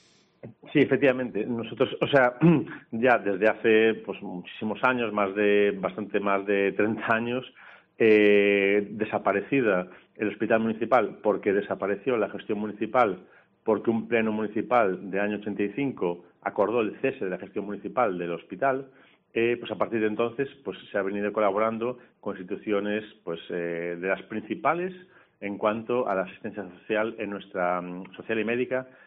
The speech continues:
y sociosanitaria en nuestra ciudad, como son, pues, Cáritas Interparroquial,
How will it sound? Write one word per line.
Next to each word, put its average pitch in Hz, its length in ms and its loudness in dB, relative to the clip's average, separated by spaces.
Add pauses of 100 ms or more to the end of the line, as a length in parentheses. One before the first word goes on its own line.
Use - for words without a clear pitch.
(140)
y 92 160 -8
sociosanitaria 95 640 -4
en 110 60 -4
nuestra 95 220 -8
ciudad, 92 320 -4 (420)
como 87 180 -10
son, 87 260 -8
pues, - 180 -14
Cáritas 87 540 -4
Interparroquial, 120 920 -2